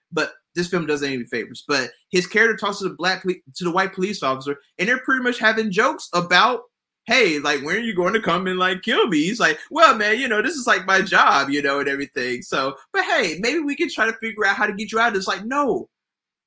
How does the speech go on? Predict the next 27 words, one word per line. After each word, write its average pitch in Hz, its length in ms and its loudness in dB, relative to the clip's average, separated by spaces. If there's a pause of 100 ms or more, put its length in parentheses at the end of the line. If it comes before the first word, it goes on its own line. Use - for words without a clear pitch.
(220)
police 277 240 2
brutality 247 400 2
is 208 60 -2
not 220 160 2
something 240 320 -4
to 214 60 -4
make 208 240 -4
fun 208 200 -2
of. 120 240 -8 (1080)
Black 220 300 0
trauma 247 400 2
is 190 180 0
not 214 160 -2
something 220 260 -4
to 175 80 -8
trivialize. 185 600 -4 (160)
It's 180 160 -2
not 220 240 0
something 220 440 -4 (200)
that 175 160 -2
you 202 120 -8
can 190 200 -6
just 180 420 -6 (460)
glide 214 340 4
over 202 300 2
with 190 220 -2
a, 160 180 0